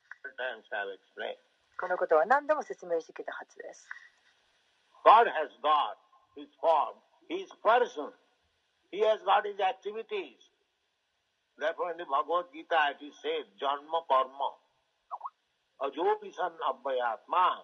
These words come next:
Speaker 1: bhutanam ishwaropi san.
Speaker 2: で、えー、神には姿があります。えー、神は、あー、意識の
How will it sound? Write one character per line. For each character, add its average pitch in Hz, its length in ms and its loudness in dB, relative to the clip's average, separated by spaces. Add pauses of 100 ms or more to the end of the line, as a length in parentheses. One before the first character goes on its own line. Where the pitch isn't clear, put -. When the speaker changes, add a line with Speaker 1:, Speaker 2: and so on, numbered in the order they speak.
(100)
Speaker 1:
bhutanam 147 760 -4
ishwaropi 143 760 -14
san. 143 240 -6 (1400)
Speaker 2:
で、 262 60 -4
え 170 680 -2
ー、 - 20 -18 (420)
神 220 240 -2
に 220 80 0
は 226 100 8
姿 208 300 4
が 147 120 2
あ - 60 -8
り - 100 -16
ま - 160 -10
す。 - 180 -16 (1160)
え 156 220 -6
ー、 - 80 -16
神 247 340 0
は、 226 120 -6 (480)
あ 175 320 2 (100)
ー、 208 60 -18
意 - 20 -14
識 - 240 -14
の 185 100 0